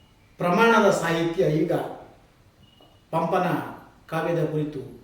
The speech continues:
ಇದೆ. ಅಂದರೆ ಶೇಕ್ಸ್ಪಿಯರ್ ಇರ್ಬೋದು, ಹೋಮರ್ ಇರ್ಬೋದು,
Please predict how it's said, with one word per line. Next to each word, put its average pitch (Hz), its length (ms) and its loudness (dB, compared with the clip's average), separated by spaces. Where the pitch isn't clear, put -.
ಇದೆ. 170 400 -6
ಅಂದರೆ 196 240 0
ಶೇಕ್ಸ್ಪಿಯರ್ 208 600 4
ಇರ್ಬೋದು, 170 600 -2
ಹೋಮರ್ 202 300 6
ಇರ್ಬೋದು, 160 460 2